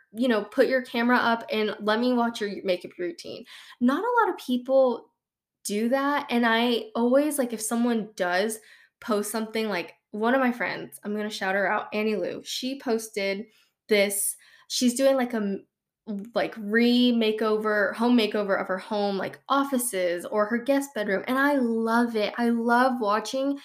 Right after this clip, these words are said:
people that I'm close to, like, I wanna see what your day is like. Like, and I'm so influenced. I have another friend who, she is not pregnant anymore, but she, like, posted a whole bunch of pregnancy items that she would recommend, and I literally still remember them 'cause I'm like,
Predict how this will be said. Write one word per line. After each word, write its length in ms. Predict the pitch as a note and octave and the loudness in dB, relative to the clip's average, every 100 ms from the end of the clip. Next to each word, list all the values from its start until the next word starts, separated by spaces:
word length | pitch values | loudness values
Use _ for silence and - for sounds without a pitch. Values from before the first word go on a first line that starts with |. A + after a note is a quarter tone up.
| - | -12
people 260 | - A#3+ A#3+ | -4 -2 0
that 100 | A#3 | 0
I'm 140 | G#3 | -2
close 400 | G#3 G3 G3 - - | -4 -4 -4 -4 -4
to, 320 | C#4 C#4 C#4+ C#4+ - _ - | 0 2 2 -2 -12 _ 0
like, 300 | A#3 G3+ - _ _ _ _ _ - | 2 2 -2 _ _ _ _ _ 4
I 80 | |
wanna 320 | C4 B3 D#4+ A#4 | 6 6 4 2
see 100 | - | 2
what 120 | B3+ G3+ | 2 4
your 160 | G3+ | 4
day 200 | G3 E3 | 4 4
is 120 | D#3+ E3 | 0 -2
like. 200 | D3+ A3+ | -2 0
Like, 220 | B3 - _ _ _ - - | 0 -2 _ _ _ -6 4
and 160 | C4 | 6
I'm 260 | - C#4+ F4 | 6 2 2
so 320 | - C#4+ C#4+ | 4 6 6
influenced. 480 | A3+ - F#3+ F#3+ G3 | 2 -2 -4 -4 0
I 60 | C4 | 2
have 80 | C4+ | 2
another 280 | C4 C4 | 2 0
friend 320 | C4+ G#3 F#3+ G3 | -2 -2 -4 -2
who, 360 | A#3+ A3+ A#3 A#3 - - | 0 2 0 -4 -18 -14
she 440 | - - B3 B3 A#3+ | -8 -4 0 0 0
is 120 | A#3+ | -2
not 200 | A3+ - | -2 -2
pregnant 300 | D4 C#4 - | -2 0 -2
anymore, 360 | G#3+ G#3+ G#3 | -2 -2 -2
but 160 | G#3 - | -2 -4
she, 280 | - A3+ A3+ | -6 -6 -2
like, 320 | A#3 A3 G#3+ _ _ _ - | -2 -2 -6 _ _ _ -4
posted 320 | A#3+ A#3 C4 | -2 2 2
a 20 | |
whole 160 | A#3+ G#3+ | 2 0
bunch 180 | A3 A3 | 0 -2
of 120 | G#3+ | -6
pregnancy 460 | - F#3+ G#3 A3+ G#3 | -4 -4 -4 -2 0
items 260 | G#3+ A3 | 0 0
that 100 | G#3+ - | -2 -4
she 120 | A3+ | -2
would 80 | G#3 | 0
recommend, 440 | G3 G3+ G#3 G#3 | 0 -2 -4 -2
and 140 | G#3+ | 6
I 80 | G#3 | 6
literally 400 | G#3+ G#3+ A3+ B3 | 6 4 4 2
still 260 | B3+ - A3 | 0 0 2
remember 320 | G#3 F#3+ G3 | 2 0 -2
them 160 | G#3+ A3+ | 0 0
'cause 120 | A#3 | -2
I'm 80 | G#3 | -4
like, 140 | F#3 | -4